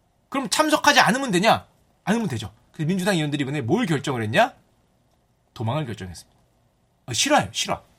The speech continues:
왜냐하면 텍사스 주 안에 있으면 체포해. <laughs> 놀랍게도. 체포해서 의사당에 밀어넣어. 그런 얘기를 해요. 잡아서 의사당에 밀어넣어.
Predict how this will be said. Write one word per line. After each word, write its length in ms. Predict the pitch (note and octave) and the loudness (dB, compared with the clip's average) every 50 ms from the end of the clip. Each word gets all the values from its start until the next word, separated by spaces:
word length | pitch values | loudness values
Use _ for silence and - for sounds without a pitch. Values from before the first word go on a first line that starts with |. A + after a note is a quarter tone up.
| _ _ _ _ _ _ _ _ _ _ _ | _ _ _ _ _ _ _ _ _ _ _
왜냐하면 500 | - G3 C4+ D4 A#3+ G#3 C4 B3 D#3 - - | 4 6 8 8 6 6 6 2 2 0 -2
텍사스 460 | - G3+ G3+ - - D4 - - G3 | -2 0 2 2 2 2 2 0 -2
주 220 | - - G3+ C4 B3 | -4 -2 4 8 8
안에 180 | F#3 F#3 A3 | 8 8 6
있으면 480 | F#3+ - - - D3 G3+ C4 A3 A#2 - - _ _ _ _ - | 2 2 2 0 2 4 4 4 2 0 -6 _ _ _ _ 2
체포해. 840 | - E4 E4+ - - - - A3+ - - E3+ - - A#2 G2+ - _ _ | 4 4 4 4 2 4 4 4 6 6 4 2 2 -4 -10 -10 _ _
<laughs> 120 | - C3+ | -12 -4
놀랍게도. 640 | - E3+ G#3+ - - - - E3+ - - C#3+ A2 - _ _ _ _ _ _ _ | -2 2 4 4 2 4 0 -2 -2 -2 -6 -8 -10 _ _ _ _ _ _ _
체포해서 680 | - - - - E4+ - - - D4+ C#4+ C#4+ - C4 | -8 -2 2 2 2 2 4 4 6 6 6 6 4
의사당에 380 | A#3 A#3 G#3+ G3+ B3+ B3+ A3+ F#3 | 4 4 4 4 4 4 4 4
밀어넣어. 680 | D#3+ A3+ B3+ B3+ A3+ E3+ G#3 B3+ A#3 D3+ A2 - - _ _ _ _ _ _ - | 4 6 6 8 8 10 10 10 8 8 6 2 -6 _ _ _ _ _ _ 2
그런 260 | - D#4+ F4+ E4 D#4 | 6 6 8 8 8
얘기를 220 | E4 C#4+ D4 D4+ D#4 | 8 8 8 8 8
해요. 260 | D#4 C#4+ G3 B2 G#2+ - | 8 8 8 6 4 0
잡아서 580 | - - A#3 C#4 D4+ D#4 - D4 D#4 E4 C4+ B3+ | 2 4 6 8 8 8 8 8 8 8 6 8
의사당에 400 | B3+ C4+ C#4+ B3+ C4+ C4+ C4 A3+ | 6 6 6 6 6 4 4 4
밀어넣어. 560 | E3+ F#3+ C4+ C4+ B3+ A3 G#3+ A#3+ G3 G2+ | 4 4 6 6 8 8 8 8 8 6